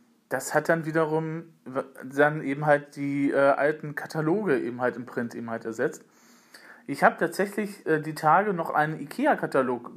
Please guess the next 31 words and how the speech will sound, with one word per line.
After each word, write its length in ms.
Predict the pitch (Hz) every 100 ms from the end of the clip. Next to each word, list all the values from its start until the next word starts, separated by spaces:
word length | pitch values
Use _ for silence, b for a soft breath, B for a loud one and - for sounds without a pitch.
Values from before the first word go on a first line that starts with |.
| 139
äh, 680 | 120 123 107 - - _ 139
bekommen, 720 | 139 139 147 156 220 269 B B B B _ -
im 280 | 165 175
Print 520 | - 170 202 285 - -
gedruckt 540 | 165 175 269 - - _ B B B B - _ _ _ _ _ - -
und 160 | 143
hab 160 | 160 160
mir 120 | 147
dann 180 | 139 143
nur 80 | 139
so 140 | 139
gedacht, 280 | 135 143 -
„Ja, 300 | 196 123 - B B B B B B B _
ja, 180 | 208 139
früher 320 | - 185 196
hast 180 | 196 202
du 80 | 160
als 220 | 139 -
Kind, 280 | 208 339 277
hast 160 | 277
du 80 | 220
zu 180 | 202 180
Weihnachten 360 | 165 214 -
da 180 | 139 147
gesessen 400 | 208 214 214 185
und 100 | 160
hast 180 | 170 170
die 60 | 160
ganzen 280 | 143 - -
Otto-Kataloge 760 | 214 196 196 185 180 170 165
durchgeguckt, 640 | 156 156 151 143 - 147